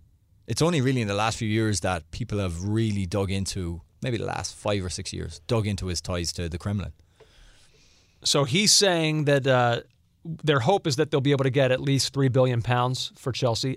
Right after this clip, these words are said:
Speaker 2: I would think that Chelsea are worth that. I would be surprised if they went for less than that.
Speaker 1: That's, it's, uh, I mean, it's an enormous amount of money.
Speaker 2: It is, but that is not a number that shocks me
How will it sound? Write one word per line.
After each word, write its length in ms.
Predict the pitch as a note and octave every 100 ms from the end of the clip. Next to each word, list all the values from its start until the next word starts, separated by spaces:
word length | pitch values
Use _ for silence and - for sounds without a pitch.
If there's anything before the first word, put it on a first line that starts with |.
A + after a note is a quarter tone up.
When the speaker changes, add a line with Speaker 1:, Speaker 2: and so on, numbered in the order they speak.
| -
Speaker 2:
I 100 | E3+
would 160 | C#3
think 360 | - - C3 -
that 100 | A#2
Chelsea 400 | - B2+ A#2+ C3+
are 80 | A2
worth 280 | A2+ C3 -
that. 260 | D#3+ F#3+ -
I 80 | B2+
would 120 | B2+
be 80 | B2
surprised 500 | - - A#2+ B2+ C3+
if 80 | C#3
they 80 | B2+
went 240 | C3 C3
for 80 | D3
less 240 | D3+ -
than 120 | -
that. 200 | E3+ G#3 -
Speaker 1:
That's, 400 | - D#2 - -
it's, 520 | E2+ E2 D#2+ D#2+ - -
uh, 160 | D2+ -
I 80 |
mean, 160 | E2 D#2
it's 140 | D#2+ -
an 100 | D#2
enormous 540 | D#2 D#2+ D#2+ D2+ D2+
amount 200 | D#2+ D#2+
of 60 | D#2+
money. 120 | -
Speaker 2:
It 60 | G#3+
is, 200 | D3+ D3
but 320 | - D3 - - - C3+
that 260 | C#3+ C3+
is 160 | - A#2+
not 220 | C3+ B2
a 80 | A#2+
number 300 | A#2+ A2+ A#2
that 160 | G#2 -
shocks 400 | A#2 G#2 - G#2+
me 220 | G#2